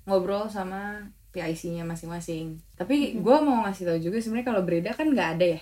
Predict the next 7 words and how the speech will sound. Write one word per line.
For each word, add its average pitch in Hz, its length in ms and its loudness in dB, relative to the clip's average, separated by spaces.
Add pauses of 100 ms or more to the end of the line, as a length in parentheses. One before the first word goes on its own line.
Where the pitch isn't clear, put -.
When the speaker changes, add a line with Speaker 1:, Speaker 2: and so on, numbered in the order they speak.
Speaker 1:
Itu 285 160 2
Breda 269 320 8
gimana 254 400 4
tuh 170 80 0
kalau 214 240 2
<laughs> 294 720 4
nggak, 233 220 6